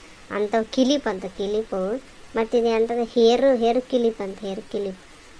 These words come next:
ಅದು ಒಂದಲ್ಲ, ಅವು ಆರು ಅದಾವ ನೋಡು. <laughs> ಹತ್ತಿರ ಮ್ಯಾಚಿಂಗ್, ಮ್ಯಾಚಿಂಗ್ ಸ್ಯಾರಿಗೆ, ಡ್ರೆಸ್ಸಿಗೆ ಮ್ಯಾಚಿಂಗ್ ಅದ. ಇನ್ನೂ ಭಾಳ ಅದಾವ್ರಿ, ನೀವು ಎದೆ ಹೊಡಿತೀರಿ ಅಂತ ಹೇಳಿ ಇಷ್ಟ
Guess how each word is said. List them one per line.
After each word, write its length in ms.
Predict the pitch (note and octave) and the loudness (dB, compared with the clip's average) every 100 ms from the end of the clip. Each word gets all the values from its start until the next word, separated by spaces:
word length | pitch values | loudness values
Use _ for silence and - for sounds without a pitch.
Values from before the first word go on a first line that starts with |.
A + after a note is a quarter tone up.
| G#3 | -4
ಅದು 160 | C4 C4+ | 2 2
ಒಂದಲ್ಲ, 400 | C#4 C#4+ C#4 A#3+ | 2 2 2 2
ಅವು 140 | A#3+ | 2
ಆರು 300 | B3 A3 A#3 | 0 0 -2
ಅದಾವ 180 | A#3+ G#3 | -2 -2
ನೋಡು. 200 | G#3 G#3+ F#3 - - - - - - - - - - - | -4 -6 -8 -18 -20 -20 -20 -20 -20 -18 -20 -20 -20 -6
<laughs> 380 | D4+ C4+ B3+ A3+ | -2 0 0 -2
ಹತ್ತಿರ 300 | G#3+ C#4+ B3+ F3+ | -2 2 2 0
ಮ್ಯಾಚಿಂಗ್, 440 | C4 A3+ A#3 C#4+ C#4+ | -2 0 0 0 0
ಮ್ಯಾಚಿಂಗ್ 520 | B3+ A#3+ G#3+ F3+ - | 2 2 0 -2 -6
ಸ್ಯಾರಿಗೆ, 440 | A3 G#3+ A#3 A#3+ | -2 0 0 0
ಡ್ರೆಸ್ಸಿಗೆ 420 | A3+ A3 - A3 G#3 | 0 -2 -2 0 0
ಮ್ಯಾಚಿಂಗ್ 460 | F#3+ F3+ A3 G3 | 0 -2 -2 -2
ಅದ. 100 | F#3+ - - - - - - - - | -2 -8 -14 -20 -18 -18 -18 -8 -2
ಇನ್ನೂ 180 | C4 E4+ | 0 2
ಭಾಳ 220 | C#4 D4 D4 | 4 4 2
ಅದಾವ್ರಿ, 360 | C4 C4 B3 | 2 4 6
ನೀವು 220 | A3 G#3+ | 6 6
ಎದೆ 140 | G#3 B3+ | 6 6
ಹೊಡಿತೀರಿ 380 | A#3+ A#3 A3 A#3 | 4 2 2 4
ಅಂತ 180 | A3+ | 4
ಹೇಳಿ 400 | A3 A#3 A#3 A3 | 2 2 4 2
ಇಷ್ಟ 140 | G3+ | 0